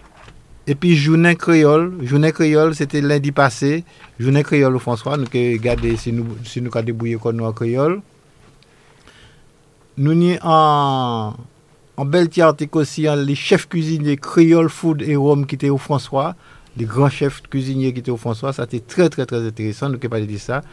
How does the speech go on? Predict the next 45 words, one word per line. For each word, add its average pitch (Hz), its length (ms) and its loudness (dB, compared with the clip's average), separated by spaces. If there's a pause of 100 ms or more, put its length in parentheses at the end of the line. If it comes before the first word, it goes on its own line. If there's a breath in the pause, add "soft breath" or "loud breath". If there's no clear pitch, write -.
(360 loud breath)
Et 147 80 0
puis, 156 160 0
il 151 100 2
y 165 40 6
a 175 80 8
des 160 220 6
mots, 156 240 0
les 131 240 0
travaux, 120 420 -2
il 131 180 0
y 131 80 6
a 151 60 8
des 131 220 2
travaux 117 320 -2
qui - 160 -6
a 104 60 -2
fait 104 200 -6
au 101 60 -6
François, 110 340 -6
comme 147 180 0
d'habitude, 123 500 -6 (140)
et 156 200 4
Roger 123 400 0
qui - 80 -2
a 120 80 -2
fait 120 120 -8
nous 110 140 -4
un 107 60 -6
plaisir 127 400 -2
tout - 100 -6
à 110 60 0
l'heure, 120 200 -4
il 120 60 -10
parle 113 160 -4
nous, 127 200 -4 (380 loud breath)
parlez 127 260 2
nous 147 120 0 (100)
tous 165 220 0
les 147 140 0
travaux 139 340 0
qui 139 140 -8
fait - 180 -6
au 123 60 -2
François. 113 360 -8 (440 loud breath)
Donc, 151 180 4